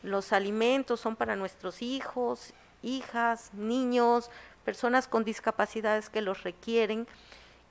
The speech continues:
y, eh, el darnos cuenta de esa obligación, de cumplirla de una manera voluntaria, es muy, muy importante. Este,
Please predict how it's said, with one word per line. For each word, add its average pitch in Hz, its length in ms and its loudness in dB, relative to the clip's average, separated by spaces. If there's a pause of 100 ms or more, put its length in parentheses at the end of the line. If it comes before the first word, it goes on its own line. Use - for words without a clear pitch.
y, 262 520 0 (420)
eh, 196 380 2 (560)
el 208 100 -2
darnos 254 400 4
cuenta 269 580 6
de 202 280 -2
esa 240 220 -2
obligación, 233 760 0
de 208 120 0
cumplirla 254 920 4 (360)
de 214 180 2
una 233 200 2
manera 220 560 0 (360)
voluntaria, 214 920 2 (120)
es - 220 -8 (160)
muy, 269 360 2
muy 247 220 2
importante. 175 760 -4 (720)
Este, 180 760 -2